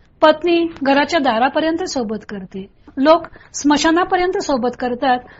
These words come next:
तर अगदी प्रिय असा देह चितेपर्यंत सोबत करतो. जीव एकटाच शेवटी आपल्या कर्माप्रमाणे परलोकी जातो.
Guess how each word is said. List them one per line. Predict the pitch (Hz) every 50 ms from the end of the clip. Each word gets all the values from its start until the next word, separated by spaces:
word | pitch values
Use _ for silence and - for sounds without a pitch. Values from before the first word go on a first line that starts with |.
| _ -
तर | 330 339
अगदी | 339 311 277 277 339 359
प्रिय | 339 349 339 330 330 359 370 339
असा | 311 - 320 311
देह | 302 233 247 247 240 214 285 277 254 262 - - - _ _ -
चितेपर्यंत | - 277 - - 311 330 330 320 269 262 262 269 349
सोबत | 359 - - 233 190 190 196 190 -
करतो. | - 202 185 175 - 180 170 - _ _ _ _ _ - 269
जीव | 254 339 392 403 294
एकटाच | 302 294 277 294 - 349 349 311 302 - - - - -
शेवटी | - 302 285 262 240 294 311
आपल्या | 294 262 262 277 285 277
कर्माप्रमाणे | 277 - 254 226 226 254 269 254 269 254 247 247 254 254 269 285 254 254 254 _ _ _ _ -
परलोकी | 226 208 214 214 214 214 208 208 233 226
जातो. | 196 196 170 170 - 185 170 165